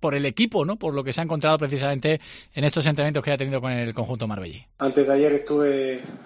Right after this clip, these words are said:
Speaker 2: viendo el partido de San Fernando y la ilusión de la gente es, es inmensa. Creo que tenemos que meterle ese chip en la cabeza para que todos los, los partidos vengan acá a animarnos y nosotros, como tenemos que hacer,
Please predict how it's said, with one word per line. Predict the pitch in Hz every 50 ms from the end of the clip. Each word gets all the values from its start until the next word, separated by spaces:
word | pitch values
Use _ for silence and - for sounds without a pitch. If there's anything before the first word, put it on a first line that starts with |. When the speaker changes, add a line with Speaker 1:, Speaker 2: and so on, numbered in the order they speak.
| -
Speaker 2:
viendo | - 139 139 139 139 147
el | 139
partido | - 139 135 - - 143
de | -
San | - 139
Fernando | - 147 135 131 139 139 139 139 135 135 131
y | 127 123 123 123
la | 123 127
ilusión | 123 127 123 - 143 135
de | 135
la | 131 131
gente | - 135 131 - 127 123 123 123
es, | 123 123 - - - - - - - - - - - - - - - -
es | 131 - -
inmensa. | 131 127 135 143 139 - 139
Creo | 139 139 143 143
que | 139
tenemos | - 135 139 135 135 123 131
que | 135 131 131
meterle | 127 127 131 131 - 139 135 139 135
ese | 135 - - 139 135 -
chip | - 147 131 139
en | 131
la | 131 131
cabeza | - 135 135 139 135 - - 139 135 131 131 - - - - - - - - - - - - - - - - -
para | - 135 135 139 135
que | 135 135
todos | 135 - 143 139 139 139
los, | 139 139 135 135 131 135 - -
los | 143 135
partidos | - 139 135 - - 156 151
vengan | 151 151 151 143
acá | 143 135 - 147 143 143 -
a |
animarnos | 147 143 143 139 147 151 151 151 147 139 - -
y | 135
nosotros, | 139 135 - 147 - - 143 139 135 131 131 - - - - - - - - - - - - - -
como | - 147 156 156
tenemos | 156 160 170 170 170
que | 170 175
hacer, | - - 185 175 151 -